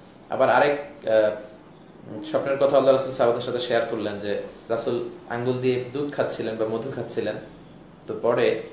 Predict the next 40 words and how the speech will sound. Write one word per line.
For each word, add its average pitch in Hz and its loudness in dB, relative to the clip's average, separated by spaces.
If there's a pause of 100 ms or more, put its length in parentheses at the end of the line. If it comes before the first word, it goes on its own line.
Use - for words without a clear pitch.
(100)
খেতে 143 -4
খেতে 143 -4 (120)
কিছু 151 0
রয়ে 123 6
গেল, 90 0 (580)
মধু 117 -4
বা 101 0
দুধ, 98 -4
সেটা 127 -2
তিনি 147 -6 (360)
ওমরে 165 2
ফারুককে 123 4
খেতে 120 -8
দিলেন, 101 -2
অন্যদেরকে 139 -2
না 131 0
দিয়ে 147 -2
ওমরে 139 0
ফারুককে - -2
দিলেন। - -6 (160)
সবাই 147 2
বললেন, 143 -4
"এটা 156 -2
দিয়ে 151 0
আপনি 139 -6
কি 151 -6
বোঝাতে 120 -2
চাইলেন?" 101 -2
রাসূল 110 -6
বললেন, 127 -4
"আওয়ালতু 131 0
বিহি 113 0
আল 107 2
ইলম।" - 0 (600)
এটা - 0
দ্বারা 143 4
আমি 143 -2
নলেজকে - 0
বুঝা-, 120 -2
বুঝালাম। 110 -4